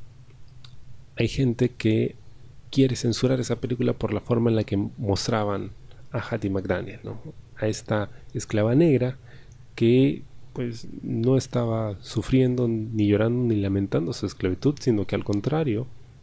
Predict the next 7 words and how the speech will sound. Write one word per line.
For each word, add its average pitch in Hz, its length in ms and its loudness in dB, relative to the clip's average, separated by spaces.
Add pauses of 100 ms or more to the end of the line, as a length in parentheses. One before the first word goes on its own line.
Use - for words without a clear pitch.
(320)
se - 160 -2
veía 113 180 0
feliz, 175 340 -2
sonreía 113 760 0 (140)
siendo 120 300 -2
una 110 100 0
esclava. - 460 -8